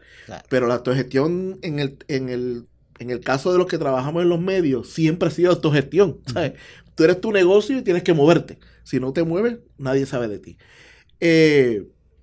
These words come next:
Speaker 2: y la gente a veces me, me, me pregunta cosas y quiero que expliques qué es ese departamento. O sea, ¿qué es lo que hace el departamento
Speaker 1: El
Speaker 2: de
Speaker 1: taller dramático
Speaker 2: el
Speaker 1: de
Speaker 2: taller
Speaker 1: radio.
Speaker 2: radio?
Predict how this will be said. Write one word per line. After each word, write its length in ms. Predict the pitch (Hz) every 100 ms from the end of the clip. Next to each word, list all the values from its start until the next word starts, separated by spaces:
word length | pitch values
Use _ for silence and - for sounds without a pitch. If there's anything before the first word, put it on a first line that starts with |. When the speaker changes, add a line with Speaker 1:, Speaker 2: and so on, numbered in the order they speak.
| _ _ _ _ _ _ _ -
Speaker 2:
y 140 | 160
la 180 | 151 147
gente 240 | 156 160
a 60 | 202
veces 240 | 208 214
me, 300 | 214 202 190
me, 380 | 190 180 175 170
me 300 | 160 156 147
pregunta 520 | 151 135 147 175 190
cosas 420 | 185 196 190 143 131
y 80 | 131
quiero 260 | 156 185
que 120 | 185
expliques 640 | 156 - 208 196 135 - - _ _ _ _ _
qué 140 | 180
es 160 | 196 170
ese 100 | 131
departamento. 800 | 120 113 110 107 90 76 _ _
O 760 | _ _ _ _ _ _ _
sea, 160 | 135 120
¿qué 160 | - 185
es 40 |
lo 120 | 196 185
que 140 | 175
hace 180 | 170 160
el 60 |
departamento 760 | 139 - 107 - 110 113 117 127
Speaker 1:
El 120 | 139
Speaker 2:
de 40 | 117
Speaker 1:
taller 220 | 127 185
dramático 400 | 214 208 208 208
Speaker 2:
el 60 |
Speaker 1:
de 60 | 208
Speaker 2:
taller 260 | 202 135 123
Speaker 1:
radio. 220 | 127
Speaker 2:
radio? 80 | 120